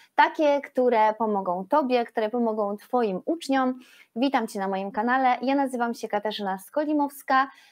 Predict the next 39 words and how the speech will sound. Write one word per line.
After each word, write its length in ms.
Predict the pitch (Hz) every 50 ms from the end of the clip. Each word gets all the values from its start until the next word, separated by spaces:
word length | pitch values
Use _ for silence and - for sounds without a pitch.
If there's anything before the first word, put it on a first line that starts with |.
| _ _ _ _ -
Dbam 340 | 220 233 277 285 294 285 -
o 80 | - 240
dobrostan 640 | 226 240 214 226 240 254 247 - - 208 208 208 220
nauczycieli 720 | 214 220 240 233 - 254 240 - - 269 254 247 233 220 220
po 180 | - 247 254
to, 120 | 247 254 -
aby 240 | - 202 208 208
posyłali 600 | 202 - 240 233 - - 240 226 220 208 202 202 196
to 120 | - 185
dalej, 580 | 185 185 214 208 233 254 262 254 247 240 240 226
by 280 | 202 185 220 214 214 214 -
uczniowie 760 | - 196 185 - - - 262 277 277 269 240 233 240 226 226 208
bardzo 500 | 190 214 233 247 269 294 254 233 220 190
dobrze 340 | - 208 196 202 208 202
czuli 220 | - 196 180 180 196
się 140 | - 190 180
na 120 | 185 180
Waszych 380 | 180 185 185 - - 185 185 -
lekcjach. 560 | 202 202 196 190 _ - - 165 175 - - _ - - - _ _ -
Bo 60 | 220
wierzę 260 | 240 285 294 240 240
w 60 | 233 -
to, 120 | 247 233
że 100 | 214 220
gdy, 220 | 196 208 196 214
mm, 240 | 202 190 190 196 185 - _ - 202 196 196 190 190 - -
my 160 | 254 277 302
czujemy 340 | 285 - 294 285 247 254 254
się 120 | 247 - 220
dobrze, 360 | 196 214 202 202 - 202 185
to 120 | - 202
uczniowie 580 | - 208 - - 185 175 170 180 190 175 170 - - _
także. 480 | - - 190 185 185 190 175 175 160 - - _ _ - - - - - - - _ _ _
I 200 | - 320 320 247
dzisiaj, 460 | 254 262 262 254 247 - - 185 180 185
słuchajcie, 580 | - - 202 202 220 202 196 202 - 233 220
temat 420 | - - 269 262 254 233 233 233 -
bardzo 400 | 226 214 220 208 208 202 - 180
gorący, 680 | 175 - 208 247 262 302 285 285 - 277 262 240 254 247